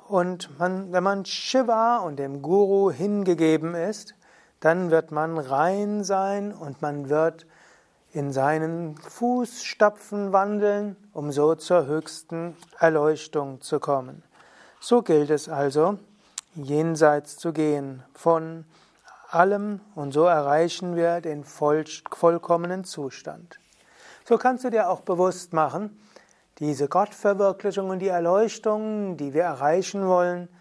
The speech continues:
große Meister haben diese schon erreicht, so wie Swami Shivananda, Swami Vishnadevananda. Wir wollen diesen großen Meistern folgen und so selbst zu dieser Gottverwirklichung kommen.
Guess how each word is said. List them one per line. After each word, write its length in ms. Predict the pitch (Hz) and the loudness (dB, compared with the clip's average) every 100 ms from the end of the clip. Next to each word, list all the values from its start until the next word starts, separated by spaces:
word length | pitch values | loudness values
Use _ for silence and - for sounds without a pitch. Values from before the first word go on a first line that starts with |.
| _ _ _ - | _ _ _ -18
große 400 | - 135 143 156 | -8 -2 0 0
Meister 520 | 156 160 160 196 156 | 0 -2 0 0 0
haben 340 | 165 185 196 | 0 -2 -2
diese 260 | 185 175 160 | -6 -4 -4
schon 240 | - 160 | -2 -2
erreicht, 540 | 165 147 139 131 131 _ _ _ _ | 0 0 0 -2 -10 _ _ _ _
so 180 | - 226 | 0 2
wie 240 | 214 226 214 _ | 0 -4 -8 _
Swami 360 | - 135 131 127 | -10 -8 -8 -4
Shivananda, 800 | - 170 170 165 165 160 151 143 | 0 4 4 4 -2 -2 -4 -4
Swami 320 | 170 175 170 | -6 -4 -4
Vishnadevananda. 1000 | 175 - 175 165 151 147 139 131 131 - _ _ _ - _ | -6 -8 0 0 2 -2 -4 -10 -14 -16 _ _ _ -20 _
Wir 100 | 151 | 0
wollen 280 | 143 147 147 | 2 2 0
diesen 320 | 160 160 165 | -2 -2 -4
großen 500 | 156 151 165 160 165 | -2 2 2 0 -4
Meistern 520 | 151 156 160 - 156 | 0 0 -2 -6 -8
folgen 600 | 139 180 190 202 196 196 _ _ _ | 0 2 2 -2 -6 -12 _ _ _
und 180 | 214 220 | -6 -2
so 140 | 220 214 | 0 2
selbst 540 | - 151 156 - - | 4 4 2 -2 -4
zu 120 | 180 | -2
dieser 560 | 143 147 156 151 160 160 _ _ _ - | -2 -2 0 2 0 -2 _ _ _ -2
Gottverwirklichung 1300 | 143 - - 151 143 147 - 147 151 - 165 170 170 | 0 -2 -2 0 2 0 -2 0 0 0 -2 -2 -4
kommen. 400 | 147 127 123 | -4 -4 -10